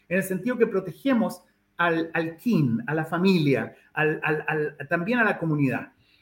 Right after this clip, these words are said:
Pero todos sus ejemplos, excepto unos poquitos, son de vertebrados. Lo interesante es que Hume habla de la ostra,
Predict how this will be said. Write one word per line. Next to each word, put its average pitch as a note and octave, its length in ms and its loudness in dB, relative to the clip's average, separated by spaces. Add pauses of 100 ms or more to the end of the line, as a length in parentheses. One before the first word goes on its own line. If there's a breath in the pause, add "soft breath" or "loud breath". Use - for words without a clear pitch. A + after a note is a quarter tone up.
(760)
Pero B3 280 0
todos F4 320 0
sus D4 160 -8
ejemplos, C#4 560 -4
excepto A3 440 -6
unos D4 200 -2
poquitos, A3 460 -6
son G3+ 220 -4
de F3 100 -2
vertebrados. A#2+ 580 -4 (320)
Lo F#3+ 100 0
interesante D#4+ 920 0 (420)
es A3 200 -4
que A#3+ 420 -4 (1000)
Hume B3+ 360 4
habla A#3+ 300 4
de G3+ 100 2
la F3 240 0
ostra, - 600 0